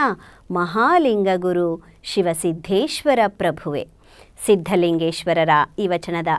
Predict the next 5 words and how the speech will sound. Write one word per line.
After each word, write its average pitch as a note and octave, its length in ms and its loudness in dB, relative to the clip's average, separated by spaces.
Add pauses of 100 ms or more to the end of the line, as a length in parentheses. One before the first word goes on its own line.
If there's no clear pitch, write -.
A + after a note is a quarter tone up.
ಅರ್ಥ. F3 320 -4 (1080)
ಮಹಾಲಿಂಗ F#4+ 720 8 (140)
ಸ್ವರೂಪವಾದ B3+ 960 6 (360)
ಓಂಕಾರವೇ C#4 960 6
ನಾದಬ್ರಹ್ಮವು, A3+ 1160 4